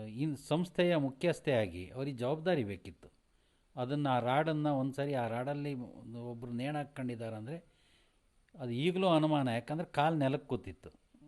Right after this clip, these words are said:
ರಾಡ್ ಕಟ್ ಮಾಡಿಸಿ ಯಾರೋ ತೆಗಿಬೇಕಾಗಿತ್ತಲ್ಲ. ಜೊತೆಗೆ ವಾರ್ಡನ್ನು ಅಲ್ಲೇ ವಾಸ ಇರಬೇಕಾಗಿತ್ತು. ಇವರು ಸಂಪೂರ್ಣ ನೆಗ್ಲಿಜೆನ್ಸಿ. ಜೊತೆಗೆ ಎರಡು,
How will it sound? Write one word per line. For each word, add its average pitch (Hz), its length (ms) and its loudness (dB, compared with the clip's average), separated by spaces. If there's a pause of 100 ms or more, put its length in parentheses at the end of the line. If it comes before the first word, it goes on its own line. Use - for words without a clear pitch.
(140)
ರಾಡ್ 143 260 -4
ಕಟ್ 139 280 -6
ಮಾಡಿಸಿ 165 240 -2
ಯಾರೋ 143 140 0
ತೆಗಿಬೇಕಾಗಿತ್ತಲ್ಲ. 95 960 -8 (680)
ಜೊತೆಗೆ 185 440 2
ವಾರ್ಡನ್ನು 170 640 2
ಅಲ್ಲೇ 139 180 0
ವಾಸ 117 300 0
ಇರಬೇಕಾಗಿತ್ತು. 92 760 -4 (1000)
ಇವರು 165 600 2 (1400)
ಸಂಪೂರ್ಣ 196 540 4
ನೆಗ್ಲಿಜೆನ್ಸಿ. 151 680 2
ಜೊತೆಗೆ 156 680 0 (400)
ಎರಡು, 143 340 4